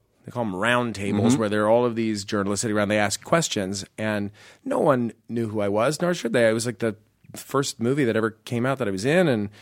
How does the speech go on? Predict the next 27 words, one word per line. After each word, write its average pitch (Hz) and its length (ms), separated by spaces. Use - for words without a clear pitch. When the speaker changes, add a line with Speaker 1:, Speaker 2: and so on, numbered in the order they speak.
Speaker 1:
um, 113 380
and 143 140
I 214 100
was 202 160
self-conscious, 143 920
and 123 80
I 127 80
felt 127 320
bad 120 320
that 113 120
all 120 120
these 123 140
people 127 280
had 117 80
to 110 60
spend 117 340
their 113 140
day 107 400
asking, 110 580
like, 120 140
spending, 135 380
like, 107 180
with 113 120
a 110 40
kid, 120 640
asking 123 320
questions. 101 680